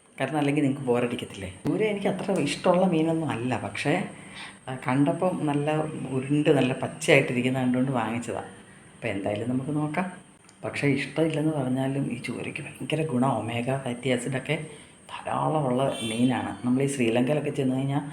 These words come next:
അവിടെയൊക്കെ ഇഷ്ടം പോലെ ചൂര എല്ലാത്തിനകത്തും ഇടുന്നു. ഫ്രൈഡ് റൈസിനകത്ത് വരെ ഒരു ചൂര ഇടുമെന്നാണ് ഞാൻ കേട്ടിട്ടുള്ളത്. കണ്ടോ, ഇതാ ഞാൻ പറഞ്ഞ ചൂര. ഇതിനെ ഇംഗ്ലീഷിൽ ട്യൂണ എന്ന് പറയും. നല്ല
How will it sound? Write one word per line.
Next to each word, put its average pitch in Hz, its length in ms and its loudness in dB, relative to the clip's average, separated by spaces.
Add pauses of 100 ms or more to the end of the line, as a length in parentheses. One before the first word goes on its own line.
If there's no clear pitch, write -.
(260)
അവിടെയൊക്കെ 117 380 -4
ഇഷ്ടം - 420 -2
പോലെ 143 180 0 (100)
ചൂര 143 200 0 (220)
എല്ലാത്തിനകത്തും 131 760 2
ഇടുന്നു. 113 220 -8
ഫ്രൈഡ് 120 340 2
റൈസിനകത്ത് 165 420 2
വരെ 143 180 4
ഒരു 127 160 2
ചൂര 117 140 -2 (120)
ഇടുമെന്നാണ് 110 380 -4 (680)
ഞാൻ 117 160 -4
കേട്ടിട്ടുള്ളത്. 101 480 -4 (1200)
കണ്ടോ, 135 200 -4 (140)
ഇതാ 160 140 2 (120)
ഞാൻ 139 100 -2 (100)
പറഞ്ഞ 120 220 -4 (480)
ചൂര. 160 200 -4 (440)
ഇതിനെ 202 240 -6
ഇംഗ്ലീഷിൽ 196 380 -4 (200)
ട്യൂണ 175 240 -2 (120)
എന്ന് 143 160 -6
പറയും. 113 240 -10 (540)
നല്ല 127 260 -6